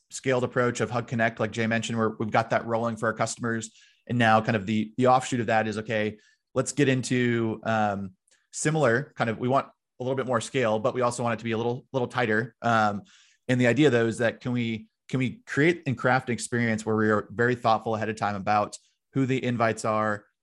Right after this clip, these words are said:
the types of roles that are in there? And then can I even place people? Can I get to know, can I get the C S Ms to give me a couple of details about each of these fifteen to twenty people that I'm gonna invite in the room, enough that I can, I could put the right people in the room, right? I could put a Christy and Jay together 'cause I know their energy is gonna be infectious. I know that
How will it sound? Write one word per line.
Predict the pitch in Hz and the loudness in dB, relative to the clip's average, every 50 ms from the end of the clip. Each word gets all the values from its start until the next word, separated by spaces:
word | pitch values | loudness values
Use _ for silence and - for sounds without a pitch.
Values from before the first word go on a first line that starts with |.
| _ _ _ _ | _ _ _ _
the | - - | -10 -8
types | - - 120 120 - | -4 -2 -4 0 0
of | 127 98 98 | -2 0 2
roles | 113 117 113 113 113 113 110 | 2 4 4 4 4 2 2
that | 113 | 0
are | 110 110 | 0 0
in | - 113 113 | 0 -2 -2
there? | 110 107 104 104 104 - - | -2 -2 -4 -4 -6 -8 -8
And | 123 120 | -4 -4
then | 120 117 | -2 -4
can | 113 - 113 | -4 -2 0
I | 117 127 139 | 2 2 2
even | 139 127 110 | 2 0 -2
place | 107 - - 117 120 120 120 - - | -4 -4 -2 -2 -2 -2 -2 -4 -8
people? | _ - 127 120 120 113 104 104 104 107 107 _ _ _ _ _ - | _ -6 -6 -4 -2 -2 0 0 -2 -4 -8 _ _ _ _ _ -2
Can | - 120 | 0 0
I | 117 | 0
get | 110 98 131 147 147 | 2 2 0 0 0
to | - 131 | 0 -4
know, | 131 131 127 127 127 120 - - - | -2 0 2 2 2 0 -4 -12 -8
can | - 131 | -4 -4
I | 120 | -4
get | 107 120 143 147 | -2 -2 -4 -4
the | 156 | -4
C | 139 - 143 143 | -8 -4 -2 -2
S | 127 - | -2 0
Ms | 127 123 117 110 | -2 -2 -2 -4
to | 120 110 | -6 -6
give | 110 117 | -4 -2
me | 113 113 | -2 -2
a | 107 104 | -2 -2
couple | - - 123 - 139 131 | -2 -4 -2 0 0 0
of | 104 92 | 0 0
details | 120 117 - 117 104 104 95 | -2 -4 -2 -2 -2 -2 -2
about | 110 113 110 107 101 - - | -2 0 2 0 0 0 -6
each | 127 110 135 | -8 -6 -4
of | 117 | -4
these | 120 113 - - | -4 -4 -6 -2
fifteen | - 131 127 - - 120 123 120 113 | -2 -4 -4 -2 -6 -2 -2 0 0
to | 113 | 0
twenty | 110 - 120 113 107 | 0 0 0 0 0
people | 117 117 - 110 | -2 -2 -2 0
that | 104 107 | 0 2
I'm | 104 | 0
gonna | 107 107 | 0 0
invite | 104 101 107 107 | -2 0 0 -2
in | - 104 | 0 -2
the | 104 | -2
room, | 92 113 110 107 101 101 98 - _ _ _ _ _ - 110 | -2 0 0 0 -2 -2 -6 -10 _ _ _ _ _ -6 -2
enough | 123 120 120 123 123 117 113 - | -2 2 6 6 6 6 4 2
that | 113 107 | 0 2
I | 110 107 | 2 2
can, | - 120 113 110 - - | 2 -2 -4 -4 -2 -2
I | 120 123 | -2 0
could | - 120 - | 0 -6 -6
put | - - 151 147 139 | -4 -6 -4 -2 0
the | 120 | 0
right | 120 117 120 | 0 0 -2
people | 131 - 120 117 | -4 -4 -4 -4
in | |
the | 110 107 | -2 -2
room, | 107 113 110 107 | -2 -2 -2 0
right? | 110 113 120 - | 0 0 0 0
I | 117 | -2
could | 113 131 104 - | -4 -4 -6 -6
put | - 139 123 | -4 -2 -2
a | 120 | -2
Christy | 120 - 127 120 - - 120 | -2 -2 -4 -4 -2 -2 -2
and | 113 107 | -2 0
Jay | 117 117 | 0 0
together | 117 113 101 110 104 104 101 | 0 0 0 0 0 0 -4
'cause | - 107 117 | -4 -4 -4
I | 107 | -2
know | 104 113 113 | 0 0 0
their | 110 113 107 117 | 0 0 -2 -2
energy | 117 117 113 110 117 | -2 -2 -2 -2 -4
is | 107 | -4
gonna | 110 120 110 | -2 -2 -2
be | 110 113 | -2 -4
infectious. | 107 110 120 113 - - - 110 107 110 117 | -4 -2 -4 -4 -4 -4 -4 -4 -4 -2 -4
I | 107 | -4
know | 110 110 110 107 | -2 -2 -4 -2
that | 113 110 107 - - | -2 -2 -2 -4 -4